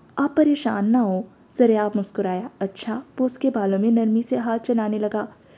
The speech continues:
"कुछ नहीं होता, अगर उसने किया है। दाऊद इब्राहिम एक अच्छा इंसान है, आप देख लेना, हमारी बीशा खुश रहेगी।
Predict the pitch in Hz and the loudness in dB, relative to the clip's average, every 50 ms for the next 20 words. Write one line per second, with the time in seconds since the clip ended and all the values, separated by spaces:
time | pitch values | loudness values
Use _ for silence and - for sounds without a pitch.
0 | - - _ - - 302 302 - 269 247 214 196 190 185 185 214 220 220 226 240 | -20 -20 _ 0 0 0 2 4 4 4 4 4 2 0 -2 -2 -2 -2 0 0
1 | 233 240 233 - - 262 247 247 247 240 233 240 233 220 220 220 220 196 196 190 | 0 0 -2 0 0 0 0 2 0 -2 -2 -2 -2 -2 -2 -2 -2 -2 0 0
2 | 214 208 208 220 220 220 233 247 254 254 254 247 - 247 247 - - 269 262 240 | 0 0 0 0 0 2 4 4 6 4 4 2 0 -4 -2 0 2 4 4 4
3 | 220 220 - 202 196 196 196 226 247 240 240 220 - - 208 202 196 202 208 190 | 4 2 -2 -4 -4 -2 -2 0 0 0 0 0 2 4 6 6 4 4 0 -2
4 | 185 185 214 254 262 262 240 220 208 208 240 240 226 208 190 190 - 240 247 247 | -2 -2 -2 -2 0 2 2 2 2 0 -2 -2 -2 -2 -4 -2 -2 -4 -4 -2
5 | - 254 247 - - 214 196 196 196 240 240 | -2 -2 -2 0 2 4 4 4 4 2 -2